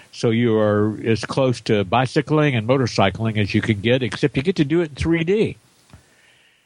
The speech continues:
And right behind that, basically in the same week, uh, time frame, uh, something called the Zigolo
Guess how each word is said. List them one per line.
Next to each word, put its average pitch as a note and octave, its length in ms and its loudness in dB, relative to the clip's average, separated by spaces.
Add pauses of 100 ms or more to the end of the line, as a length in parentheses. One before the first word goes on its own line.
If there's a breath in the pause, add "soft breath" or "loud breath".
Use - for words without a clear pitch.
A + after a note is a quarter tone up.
(460 soft breath)
And B2 380 2
right D#3+ 220 0
behind C#3+ 480 2
that, D3 360 2 (520)
basically A#2 480 2
in A2 100 0
the G#2+ 80 0
same A#2+ 420 0
week, C3+ 420 0 (300)
uh, G2 240 4
time E3+ 280 0
frame, A2+ 540 -2
uh, G2+ 500 2 (320)
something A#2+ 480 0
called A2+ 560 2 (460)
the G2+ 340 2 (1040 loud breath)
Zigolo G#2+ 920 0